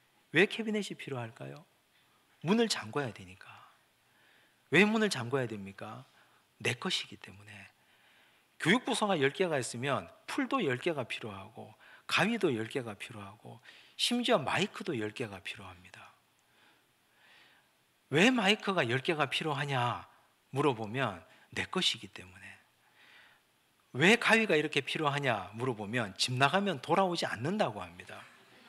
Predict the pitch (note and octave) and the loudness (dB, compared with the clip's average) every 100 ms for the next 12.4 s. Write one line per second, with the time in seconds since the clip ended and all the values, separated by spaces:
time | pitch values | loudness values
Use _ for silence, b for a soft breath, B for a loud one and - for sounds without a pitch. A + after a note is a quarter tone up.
0 | - - B B B B - G3 - B3+ | -20 -20 B B B B -4 4 8 10
1 | C4 G#3+ F#3 E3+ E3+ E3+ D3+ C#3 C3 G#2 | 10 8 6 4 2 2 0 0 0 4
2 | A2+ D#3 G#3 G3+ C#3+ - - C4 C#4+ G3 | 6 8 8 6 6 2 -6 -2 2 2
3 | B2 - A2 G2 G2 F#2+ A#2+ B2 G2 B | 2 0 -4 -6 -10 -10 -6 -6 -8 B
4 | B B _ - D3 A#3 A#3+ - G#3 F#3+ | B B _ -2 2 2 2 2 0 0
5 | - F3+ B3 B3 F3+ - G3+ F2+ - G#2 | 2 2 2 0 -4 -6 -6 -10 -12 -14
6 | A#2 A#2 A#2 A#2+ A#2+ b b - _ _ | -12 -12 -14 -18 -20 b b -20 _ _
7 | _ _ _ _ _ _ _ _ _ _ | _ _ _ _ _ _ _ _ _ _
8 | - D#3+ A3 G#3 E3+ - C#3+ G#2 G2 _ | 2 2 2 0 0 -2 -4 -6 -12 _
9 | _ - - F#3 G3 A3 G3 D#3 - C3 | _ 0 0 2 0 0 -2 -4 -6 -6
10 | A#2 G#2 G#2 G2 - A#2 F#3 G#3+ - - | -6 -8 -8 -4 2 2 2 -2 -4 0
11 | D3 G#3 G#3+ G#3+ G#3 F#3 D3+ - D3+ B2+ | 2 4 4 4 2 -4 -4 -4 -4 -4
12 | F2+ F2+ - - | -10 -16 -18 -20